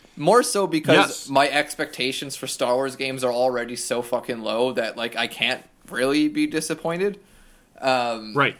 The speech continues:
Speaker 1: one of the things I've always wanted, and it's, like, only the Old Republic, like, the M M O, can satisfy, is, like, creating my own character in this universe and giving them clothes and determining their,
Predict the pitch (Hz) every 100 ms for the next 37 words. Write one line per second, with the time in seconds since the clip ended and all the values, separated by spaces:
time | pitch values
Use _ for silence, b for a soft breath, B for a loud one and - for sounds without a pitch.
0 | - - 151 165 156 170 165 147 139 127
1 | 139 127 117 113 131 139 139 123 120 123
2 | - 131 127 131 127 131 139 127 120 117
3 | 120 120 - 110 117 117 117 113 110 110
4 | 110 110 107 120 113 - 107 113 117 127
5 | 131 131 117 113 113 131 123 120 - -
6 | - 123 120 123 135 120 120 - 117 120
7 | - 110 117 - 117 113 110 - 110 117
8 | 120 117 - 110 107 107 110 113 113 110
9 | 107 - - 120 117 113 113 110 - 110
10 | 110 113 - 120 113 113 107 104 104 113